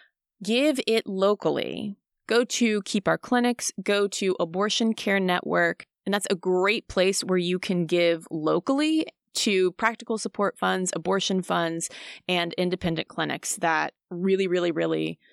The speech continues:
need help. Not to say that Planned Parenthood doesn't need <laughs> love as well, but,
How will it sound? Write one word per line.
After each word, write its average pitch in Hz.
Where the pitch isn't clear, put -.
need 175
help. 160
Not 196
to 220
say 196
that 175
Planned 190
Parenthood 185
doesn't 185
need 185
<laughs> -
love 226
as 185
well, 226
but, 190